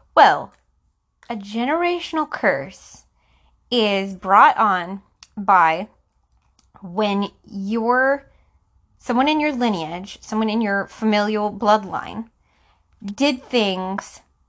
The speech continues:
to receive the curse, such as mess with, and I'm a Christian, so this is the belief system, but, um, again, I'm not, like, downing any other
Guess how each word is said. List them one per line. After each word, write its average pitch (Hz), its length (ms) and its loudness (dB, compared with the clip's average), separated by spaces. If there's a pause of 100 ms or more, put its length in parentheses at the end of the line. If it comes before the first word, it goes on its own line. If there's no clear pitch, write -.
(120)
to 240 680 -2
receive 208 640 -6
the 208 80 -6
curse, 180 320 -8
such - 380 -6
as 185 340 0 (440)
mess 196 420 0 (140)
with, 185 580 -6 (420)
and 208 120 0
I'm 170 180 2
a 180 60 -4
Christian, 175 500 -12
so 160 300 -8
this 180 260 -12
is 185 320 -12 (220)
the - 80 -14
belief 190 440 -4
system, 180 480 -10 (460)
but, 175 340 0 (120)
um, 180 240 -2
again, 185 440 -6
I'm 185 160 -8
not, 165 320 -2 (840)
like, - 200 -20
downing 165 440 -4
any 170 280 -10
other 165 400 -10